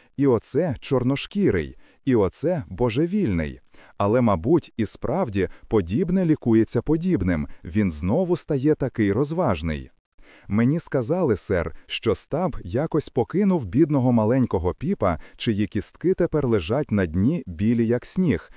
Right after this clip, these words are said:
хоч шкіра в нього чорна була. Але я ніколи не покину вас, сер, як Стаб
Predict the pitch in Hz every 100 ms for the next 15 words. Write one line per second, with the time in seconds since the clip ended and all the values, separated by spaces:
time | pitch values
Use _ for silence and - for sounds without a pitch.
0 | - - 107 98 - - 135 170 143 143
1 | 135 156 - 170 95 87 82 85 73 64
2 | _ - - - - 101 113 107 104 95
3 | 104 147 180 170 160 147 - 131 143 143
4 | 147 92 - 131 92 78 - 90 95 -
5 | - 117 156